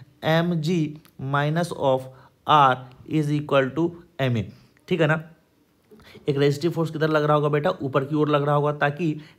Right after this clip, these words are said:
फ्री फॉल होने के लिए ये नहीं दे रहा है ना। तो यहाँ पे हम लोग क्या लिखेंगे? रेजिस्टिव फोर्स को कंसीडर करते हुए हम लोग क्या किया है? कंसीडर आर कर लिया है, ठीक है ना? अब देखो यहाँ ध्यान से कि ये जो बलून है, अब, अब मान लेते हैं इससे कितना मास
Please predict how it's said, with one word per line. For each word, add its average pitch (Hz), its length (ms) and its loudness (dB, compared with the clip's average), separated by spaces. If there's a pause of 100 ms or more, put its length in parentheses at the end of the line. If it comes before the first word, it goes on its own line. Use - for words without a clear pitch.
फ्री 180 260 0
फॉल 160 300 2
होने 147 260 0
के 147 100 -6
लिए 151 200 2
ये 196 120 -2 (200)
नहीं 139 180 2
दे 123 160 2
रहा 113 140 4
है 135 100 2
ना। 190 220 0 (320)
तो 147 100 0
यहाँ 147 240 2
पे 160 120 0
हम 151 160 2
लोग 156 140 2
क्या 156 120 2
लिखेंगे? 143 380 -2
रेजिस्टिव 139 340 -2
फोर्स 156 260 -2
को 160 200 -6
कंसीडर 135 400 -4
करते 135 300 -4
हुए 160 200 -2 (360)
हम 131 120 -6
लोग 135 120 -2
क्या 147 120 2
किया 147 200 -2
है? 156 60 0
कंसीडर 131 420 -4
आर 117 220 2
कर 117 200 -6
लिया 110 180 -2
है, 107 60 -2
ठीक 156 160 -2
है 151 60 2
ना? 156 180 -6 (360)
अब 147 120 0
देखो 147 180 -2
यहाँ 160 180 2
ध्यान 147 200 0
से 143 140 -2 (380)
कि 156 80 -6
ये 160 160 2
जो 175 120 2
बलून 156 280 2
है, 143 160 2
अब, 143 160 -2 (260)
अब 175 200 4
मान 160 220 4
लेते 160 260 0
हैं 180 340 -2 (120)
इससे 160 540 -2 (240)
कितना 160 340 -2
मास 170 460 -2